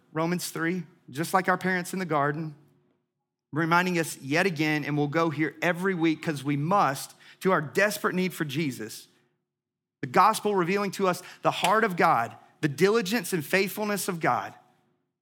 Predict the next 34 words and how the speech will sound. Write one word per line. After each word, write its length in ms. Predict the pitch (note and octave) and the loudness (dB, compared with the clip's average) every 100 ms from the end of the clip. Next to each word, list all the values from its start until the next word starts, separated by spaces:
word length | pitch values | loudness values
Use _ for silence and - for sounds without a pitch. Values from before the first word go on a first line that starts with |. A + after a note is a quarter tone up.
| _ _ _ _ | _ _ _ _
Not 120 | D3+ | 0
only 160 | G3+ A3+ | 2 2
did 140 | G#3+ | 0
Jesus 400 | D#3+ A3 G3+ G#3+ - - | 0 -2 -2 -4 -8 -18
faithfully 560 | - F#3+ G3+ - A#3 A3+ | -2 2 2 0 -2 0
get 160 | G3 | 0
his 240 | G3+ G3+ - - | 0 -2 -4 -12
hands, 460 | - G3 A3 G#3 - - D#3 - | -6 -2 -2 -2 -6 -8 -12 -2
uh, 160 | E3 D#3+ | 0 0
dirty 420 | C#3+ F#3 A3+ A3+ | 2 2 2 0
in 60 | F#3 | 0
the 80 | |
work 220 | F3 F#3+ E3+ | 0 0 0
of 160 | C3+ | -4
carpentry, 800 | - D#3+ F#3 B3 A#3 - A#3+ A#3+ - _ _ _ _ _ _ C3 | -4 2 2 2 -2 0 0 0 -6 _ _ _ _ _ _ -2
but 120 | F3 | 2
also 300 | G#3+ B3 C4+ | 2 0 -2
in 80 | A3 | -2
the 60 | |
greater 340 | D#3+ F#3+ G#3+ G#3 | 0 0 2 0
work 260 | F#3 F#3+ | 0 -2
that 120 | F3+ | -4
the 60 | E3 | -4
Father 360 | - E3+ F#3+ F#3 | 0 0 2 -2
sent 240 | - F3 | -4 -4
him 120 | F#3 | -2
to 100 | D#3 | -2
do 180 | D3 E3+ | -2 -2
on 120 | C#3+ | 0
our 120 | D3+ | 0
behalf. 540 | D3+ C3+ C#3+ A2+ G#2+ - _ _ _ _ _ _ _ _ _ _ _ _ _ - | 0 0 0 0 -2 -14 _ _ _ _ _ _ _ _ _ _ _ _ _ -2
John 220 | F3+ F3 | 0 0
four 300 | - G3 A3 | -2 0 0
thirty-four, 720 | G#3+ G#3 G3 - D3+ A2 G2+ | 2 -2 -2 -4 -4 -4 -6